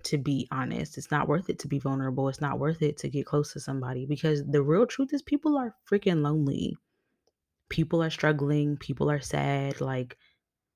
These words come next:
people are portraying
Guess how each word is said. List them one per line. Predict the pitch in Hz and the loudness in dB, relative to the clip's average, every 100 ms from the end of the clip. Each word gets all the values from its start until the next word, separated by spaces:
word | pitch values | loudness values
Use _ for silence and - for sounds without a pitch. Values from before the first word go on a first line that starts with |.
| _ _ _ _ _ _ | _ _ _ _ _ _
people | - 151 156 180 - | -6 -4 0 2 2
are | 160 | -2
portraying | - 151 - - 147 151 147 139 135 143 | -2 -4 -4 0 2 4 4 2 0 -4